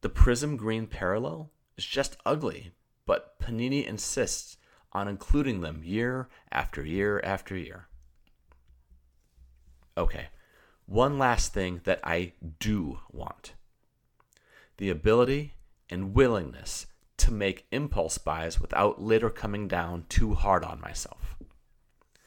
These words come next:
There are millions and millions of cards out there, and sometimes I'm going to see something that I didn't know existed that I now want. <clears throat>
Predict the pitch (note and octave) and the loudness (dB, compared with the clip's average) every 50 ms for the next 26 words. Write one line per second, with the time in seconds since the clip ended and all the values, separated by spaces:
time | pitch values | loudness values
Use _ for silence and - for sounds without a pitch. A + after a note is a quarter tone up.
0 | _ _ - - - _ - A#2 A2+ - G2+ G#2+ G#2 G2 G2 G#2+ B2 C3 C3 A#2+ | _ _ -20 -20 -18 _ 0 0 2 2 2 2 2 2 2 2 4 4 4 2
1 | G#2+ G2 F#2 F2 F2+ F2+ F#2 F#2+ G2+ A#2 C#3 F3 A#3+ - - - - F3 C#3+ G#2+ | 2 0 -2 -4 -4 -2 -2 -2 -2 -4 -4 -6 -6 -6 -4 -4 -2 0 0 0
2 | F#2 E2 E2 F2 - - - A2+ G#2+ G2+ F#2+ E2+ D#2+ D#2+ - - - - - - | -2 -2 -4 -6 -10 -8 -4 -2 0 0 0 -2 -6 -10 -10 -12 -12 -14 -12 -12
3 | - - _ _ _ _ _ _ _ _ _ _ _ - G#2+ G#2 - - F3 F3+ | -14 -16 _ _ _ _ _ _ _ _ _ _ _ -8 -6 -2 2 4 4 6
4 | F3+ - - F#2+ F#2 F2+ F2 - - - - G#2+ A#2 G#2+ A2+ A#2 G#2+ F#2 F#2+ F2+ | 8 8 6 6 6 0 -6 -8 -8 -4 -4 -4 -2 0 0 0 0 0 -4 -4
5 | - - D#3 D#3 D3+ - - F2+ E2 - - F2 F2 F2+ F2+ - _ _ _ _ | -4 -4 -4 -2 -2 -2 -4 -4 -6 -6 -8 -8 -8 -8 -10 -14 _ _ _ _
6 | _ _ _ _ _ _ _ _ _ _ _ _ _ _ - - - G2 D2+ - | _ _ _ _ _ _ _ _ _ _ _ _ _ _ -14 -8 -6 -6 -6 -6
7 | - _ _ _ - - G#2 A#2+ A#2+ A#2 - _ - C3 A#2+ B2 A#2+ A2+ - - | -10 _ _ _ -10 -6 -6 -6 -6 -8 -10 _ -2 0 0 0 0 -2 -2 -4
8 | G2 G#2 G#2+ G#2+ G#2+ G2+ F2 D#2+ - - E2 - - - D3 D3 D3+ D3 D3 - | -2 0 2 2 2 2 0 -2 -4 -4 -4 -4 -4 -4 -4 -6 -6 -8 -12 -16
9 | _ _ _ _ _ _ _ _ _ _ _ _ - A2 G#2+ G#2+ A#2+ C3+ C3 B2 | _ _ _ _ _ _ _ _ _ _ _ _ 0 2 2 2 2 0 0 -2
10 | A2 G#2+ G2 F#2+ G#2+ C3 B2 C3+ - - - - - _ _ _ - - | -2 -2 -4 -4 -4 -4 -6 -8 -12 -16 -18 -20 -20 _ _ _ -8 -8